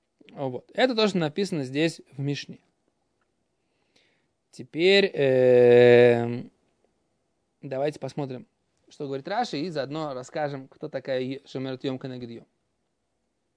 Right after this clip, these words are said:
Итак, давайте Раши посмотрим. Раши говорит так. Матнитин, Мишна.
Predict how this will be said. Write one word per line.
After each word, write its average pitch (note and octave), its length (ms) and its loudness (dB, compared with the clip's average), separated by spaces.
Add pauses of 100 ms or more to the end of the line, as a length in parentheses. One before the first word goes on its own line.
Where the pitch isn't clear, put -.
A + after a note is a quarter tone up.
(920)
Итак, F3+ 440 -10
давайте C#3 340 -8
Раши B2+ 300 -14
посмотрим. - 340 -20 (4000)
Раши C3+ 260 -20
говорит B2 240 -20
так. - 140 -20 (3750)
Матнитин, C3 520 -14 (140)
Мишна. C3 340 -20